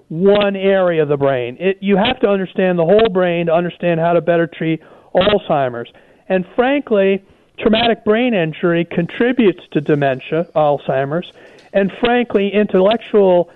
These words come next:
and developmental disabilities, uh, like Down syndrome, uh, have dementia as a symptom. In other words, from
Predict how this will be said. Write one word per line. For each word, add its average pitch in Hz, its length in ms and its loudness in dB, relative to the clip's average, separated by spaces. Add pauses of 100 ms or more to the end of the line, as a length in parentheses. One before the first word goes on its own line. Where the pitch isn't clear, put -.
and 185 140 0
developmental 185 520 2
disabilities, 151 840 0 (560)
uh, 170 120 2
like 185 260 2
Down 233 340 0 (100)
syndrome, 156 640 -2 (380)
uh, 175 200 0
have 185 420 -4 (120)
dementia 165 640 -2
as 151 100 0
a 151 100 -4 (120)
symptom. 151 420 -2 (220)
In 220 160 2
other 247 260 2
words, 202 380 2 (180)
from 180 460 0